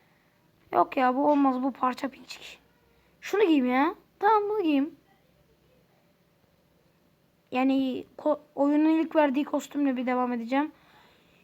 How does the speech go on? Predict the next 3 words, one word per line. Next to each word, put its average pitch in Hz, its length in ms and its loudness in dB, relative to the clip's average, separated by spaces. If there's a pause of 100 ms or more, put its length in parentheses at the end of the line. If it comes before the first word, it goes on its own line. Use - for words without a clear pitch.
(260)
Allah! 403 1200 12 (1300)
Sinematik 294 560 0
girdi. 294 380 2